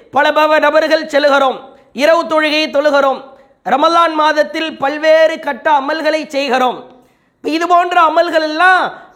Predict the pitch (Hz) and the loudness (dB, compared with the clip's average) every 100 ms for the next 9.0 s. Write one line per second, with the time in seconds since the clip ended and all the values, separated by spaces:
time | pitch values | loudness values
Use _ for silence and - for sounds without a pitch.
0 | _ 277 339 359 330 330 320 330 320 302 | _ -4 -2 -4 -4 -2 0 0 0 0
1 | 240 339 320 302 311 285 277 277 247 226 | 0 -4 0 0 2 0 0 -2 -2 0
2 | 202 135 - _ _ _ _ _ _ - | -2 -6 -18 _ _ _ _ _ _ -12
3 | 226 311 320 285 233 165 - - _ - | -2 0 2 2 0 -2 -12 -20 _ -4
4 | 262 330 381 370 320 320 254 - - 302 | 0 2 2 2 2 -2 -2 -8 -10 0
5 | 330 320 302 277 294 320 320 - 285 277 | 0 2 -2 -2 -4 -4 -4 0 0 0
6 | 277 254 240 226 - 254 302 277 269 302 | -2 0 0 0 0 0 2 2 -2 -2
7 | 302 277 269 294 294 277 269 320 330 330 | 0 0 0 0 0 0 2 2 2 -2
8 | 311 302 294 277 262 269 240 254 226 | -2 -2 0 -2 -2 -2 0 2 0